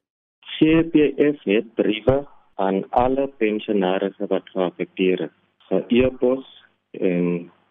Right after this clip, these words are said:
eh, briewe gepos na hulle adresse toe. Maar ons het gestuur na die inligting, die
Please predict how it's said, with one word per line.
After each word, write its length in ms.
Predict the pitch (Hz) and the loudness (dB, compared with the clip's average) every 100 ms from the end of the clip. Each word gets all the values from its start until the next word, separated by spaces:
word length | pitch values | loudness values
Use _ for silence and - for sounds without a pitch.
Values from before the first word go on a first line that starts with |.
| _ | _
eh, 180 | 87 87 90 | -2 -2 0
briewe 440 | - 98 98 104 104 _ _ | 0 2 2 -2 -4 _ _
gepos 420 | 95 - 98 92 | -10 -2 -2 -2
na 140 | 92 87 | -2 0
hulle 240 | 87 82 | 0 -2
adresse 440 | - 85 78 - - | -2 -4 -6 -10 -12
toe. 120 | 78 - _ | -14 -16 _
Maar 460 | - 101 107 113 - | 0 2 2 -2 0
ons 280 | 123 139 139 | 0 2 0
het 180 | 143 147 _ - - _ _ | -2 -2 _ -20 -20 _ _
gestuur 580 | 101 104 - 127 135 123 | -4 -4 0 2 2 2
na 160 | 101 | 0
die 300 | 98 95 87 - _ _ | 0 -2 -2 -8 _ _
inligting, 720 | - 135 107 101 101 110 113 120 _ | -2 0 0 -2 -4 -4 -4 -6 _
die 460 | 90 87 87 85 | -2 0 0 -4